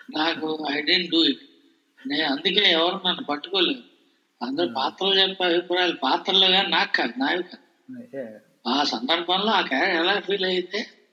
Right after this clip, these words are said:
Speaker 1: వాళ్ళు మాట్లాడతారు, కానీ నేను మాట్లాడను. నాకుండే ప్రిజుడిసెస్ కానీ, నాకుండే అభిమానాలు కానీ, అవి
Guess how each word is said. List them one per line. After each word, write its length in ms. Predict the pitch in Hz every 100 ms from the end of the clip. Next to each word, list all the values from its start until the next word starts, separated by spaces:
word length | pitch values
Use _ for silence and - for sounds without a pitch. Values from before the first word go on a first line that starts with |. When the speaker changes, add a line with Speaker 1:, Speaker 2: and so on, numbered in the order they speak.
| _ -
Speaker 1:
వాళ్ళు 300 | 127 170 175
మాట్లాడతారు, 560 | 190 202 190 190 185
కానీ 180 | 185 185
నేను 220 | 170 190
మాట్లాడను. 500 | 185 185 277 233 _ _ _ _ _ _ _ - 139
నాకుండే 680 | 151 151 151 156 156 143 139 - _ _
ప్రిజుడిసెస్ 680 | 147 160 160 160 139 143 -
కానీ, 260 | 123 117 120 - _ _ _ -
నాకుండే 360 | 139 139 165
అభిమానాలు 680 | 143 139 156 170 165 151 139
కానీ, 220 | 127 131 - _ _ 143
అవి 380 | 165 165 160